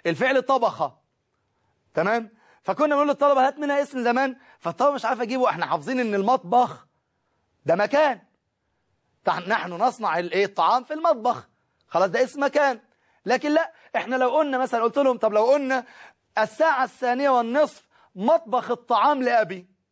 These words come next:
يعني وقت طبخ الطعام لابي، هيبقى ايه؟ بقى اسم زمان هنا اهو، مفيش مشكلة خالص. يعني كله يا أستاذ يمشي عليه؟ آه طبعًا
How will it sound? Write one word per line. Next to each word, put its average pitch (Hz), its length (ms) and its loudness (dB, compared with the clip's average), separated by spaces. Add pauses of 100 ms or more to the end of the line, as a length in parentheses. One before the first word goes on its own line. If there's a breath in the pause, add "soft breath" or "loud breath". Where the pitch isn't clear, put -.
(800)
يعني 180 240 2
وقت 330 320 4
طبخ 277 320 0
الطعام 254 460 2
لابي، 226 320 0 (140)
هيبقى 156 320 0
ايه؟ 151 220 -4 (200 soft breath)
بقى 170 200 2
اسم 262 200 -6
زمان 285 260 -2
هنا 302 180 0
اهو، 311 180 2 (280)
مفيش 254 200 -4
مشكلة 320 280 0
خالص. 294 320 2 (260 loud breath)
يعني 233 240 0
كله 359 300 0
يا 285 80 2
أستاذ 285 280 -4
يمشي 294 220 -6
عليه؟ 254 220 0
آه - 20 -2
طبعًا 208 420 0